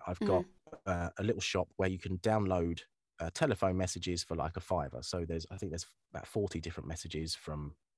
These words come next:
Speaker 1: "Thank you for calling, we're not here right now," blah, blah, blah, that sort of thing. But they're, they're generic, so any business can buy that and have a professional recording on the end of their phone.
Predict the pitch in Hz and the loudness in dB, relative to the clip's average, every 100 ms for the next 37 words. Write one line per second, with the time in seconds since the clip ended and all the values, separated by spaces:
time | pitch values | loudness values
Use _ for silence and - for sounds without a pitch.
0 | _ _ _ _ - 139 101 104 101 104 | _ _ _ _ 0 0 0 0 4 6
1 | 104 95 95 80 98 90 80 - 90 90 | 6 4 2 2 0 2 0 0 0 2
2 | 87 - _ - 73 69 65 - - _ | 0 -6 _ -4 -2 -2 -6 -8 -12 _
3 | _ _ _ _ _ - 78 - - - | _ _ _ _ _ -4 -4 -2 -6 -6
4 | - - - _ - 98 107 104 101 - | -8 -10 -16 _ 2 6 8 8 4 2
5 | - 98 107 107 85 - - 87 85 82 | 0 2 6 6 4 0 2 2 2 -2
6 | _ 117 120 101 92 87 85 - - 85 | _ 2 4 4 2 2 0 -2 -2 -4
7 | 82 90 82 80 78 - 87 - 87 87 | -2 0 0 0 -2 -4 -4 0 0 -2
8 | 87 - 113 - 101 90 80 - 82 80 | -6 -2 0 2 0 0 -2 0 0 -2
9 | 78 80 76 76 73 - 64 | -4 -4 -6 -8 -10 -8 -8